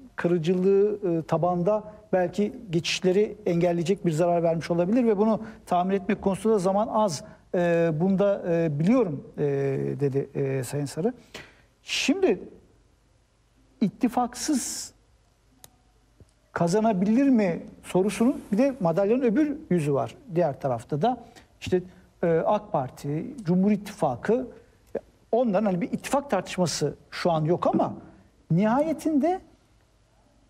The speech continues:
en başta İstanbul ve Ankara olmak üzere bu seçimlerde Cumhurbaşkanı ifadesiyle artık sahiplerine geri dönmesi, bu ifadeyi kullanıyor, sahipleri geri alacak, e, diyor. Şimdi böyle bir iddiası var. Peki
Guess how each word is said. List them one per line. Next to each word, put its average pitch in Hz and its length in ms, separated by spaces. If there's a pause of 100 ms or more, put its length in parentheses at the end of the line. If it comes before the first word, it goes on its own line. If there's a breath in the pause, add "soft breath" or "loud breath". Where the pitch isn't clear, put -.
(140)
en 320 200
başta 190 260
İstanbul 262 500
ve 233 80
Ankara 226 280
olmak 202 440
üzere 147 340
bu 247 240
seçimlerde 180 1040 (520 loud breath)
Cumhurbaşkanı 214 540
ifadesiyle 220 720 (420)
artık 196 300
sahiplerine 208 640
geri 226 280
dönmesi, 156 480
bu 196 80
ifadeyi 139 360
kullanıyor, 131 320
sahipleri 180 500
geri 196 200
alacak, 151 460 (340 soft breath)
e, 175 40 (440)
diyor. 202 200 (280 loud breath)
Şimdi 180 180
böyle 311 140
bir 349 80
iddiası 285 440
var. 180 180 (720 soft breath)
Peki 240 460